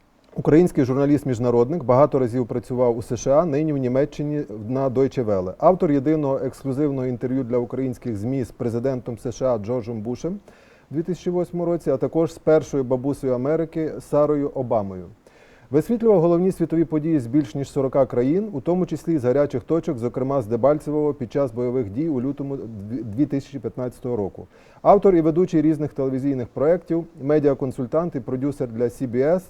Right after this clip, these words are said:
та С С Т В Америка, Сполучені Штати Америки, I T N Channel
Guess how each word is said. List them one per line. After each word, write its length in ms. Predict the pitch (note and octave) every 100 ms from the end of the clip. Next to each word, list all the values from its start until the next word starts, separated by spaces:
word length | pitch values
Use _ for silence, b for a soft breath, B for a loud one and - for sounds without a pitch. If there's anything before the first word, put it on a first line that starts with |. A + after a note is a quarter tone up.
| -
та 180 | B2+
С 200 | A#2+ - - -
С 400 | - D3 C#3 D3
Т 160 | C3 C3
В 280 | C#3 F#3+ D#3
Америка, 500 | E3+ E3+ E3 D#3+ D#3 b b b b b
Сполучені 420 | - D#3+ D#3+ E3
Штати 280 | D3 D3+ D#3
Америки, 480 | D3+ D3+ D3 C#3+ D3
I 260 | C#3+ C#3+ C#3+
T 100 | C#3+
N 80 | C3+
Channel 440 | - D3 C#3 C3